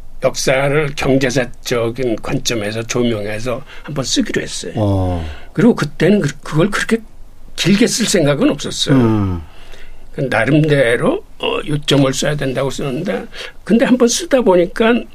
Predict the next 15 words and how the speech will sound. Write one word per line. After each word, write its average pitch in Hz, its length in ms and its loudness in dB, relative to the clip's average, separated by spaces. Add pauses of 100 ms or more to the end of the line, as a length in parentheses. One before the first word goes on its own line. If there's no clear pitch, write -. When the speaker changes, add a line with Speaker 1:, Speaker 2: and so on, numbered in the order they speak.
(100)
Speaker 1:
이제 196 120 -4
거기에 175 500 2
파묻혀가지고 190 880 2 (720)
그렇게 143 300 -2
열 123 180 0
권짜리 110 380 -2
책이 - 260 0
<laughs> - 80 2
탄생한 104 460 -2
거예요. 87 340 -4
Speaker 2:
오. 82 300 -4
Speaker 1:
네. 78 60 -6 (600)
Speaker 2:
아니, 139 160 6
그렇게, 120 460 4 (180)
그렇게 110 460 0